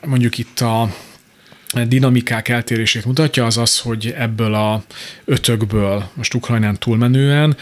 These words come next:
alapvetően a, a litvánok és a lengyelek által nagyon sikeresen az Egyesült Államok mögé. Ez már korábban elkezdődött, eh, és ezt a politikát nagyon erősen folytatják.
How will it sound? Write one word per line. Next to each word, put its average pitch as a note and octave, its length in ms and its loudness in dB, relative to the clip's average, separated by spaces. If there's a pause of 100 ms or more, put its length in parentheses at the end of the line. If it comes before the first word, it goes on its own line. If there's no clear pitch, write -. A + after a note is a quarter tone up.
(140)
alapvetően A2 760 -2
a, G#2+ 240 0 (460)
a - 80 -6
litvánok A2+ 500 0
és - 160 -2
a A2+ 40 -6
lengyelek G2 500 -4
által F#2+ 300 -8
nagyon F#2 260 -4
sikeresen F#2+ 580 -4
az F#2 300 -10
Egyesült G#2+ 420 -6
Államok F#2+ 440 -10
mögé. C3+ 320 0
Ez C#3+ 160 -2
már B2 160 -2
korábban B2+ 380 0
elkezdődött, A2 920 -2 (460)
eh, G#2+ 280 -6
és - 160 -2
ezt - 180 -4
a C3 60 -2
politikát G#2+ 520 -4
nagyon G#2+ 200 -2
erősen G2 360 -2
folytatják. B2 880 -2